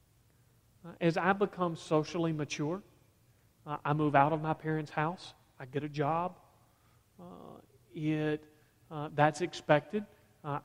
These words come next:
I show maturity by becoming less dependent on my parents. In spiritual maturity, we don't show spiritual maturity by becoming less dependent on God.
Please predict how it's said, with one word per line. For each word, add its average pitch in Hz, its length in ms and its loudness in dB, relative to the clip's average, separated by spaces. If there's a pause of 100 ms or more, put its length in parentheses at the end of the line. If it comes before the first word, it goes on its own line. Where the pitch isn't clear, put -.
I 151 160 6
show 180 360 2
maturity 175 580 2
by 160 160 6
becoming 156 460 -2
less 143 260 6
dependent 147 540 -4
on 135 180 -10
my 135 120 -4
parents. 123 500 -14 (2250)
In 170 100 -4
spiritual 233 480 -6
maturity, 139 540 -4
we 156 200 -2
don't 185 280 -4
show 156 580 -4 (320)
spiritual 156 520 -2
maturity 139 480 -6
by 139 140 0
becoming 143 440 -6
less 131 180 -6
dependent 131 400 -16
on 139 140 -12
God. 165 260 -12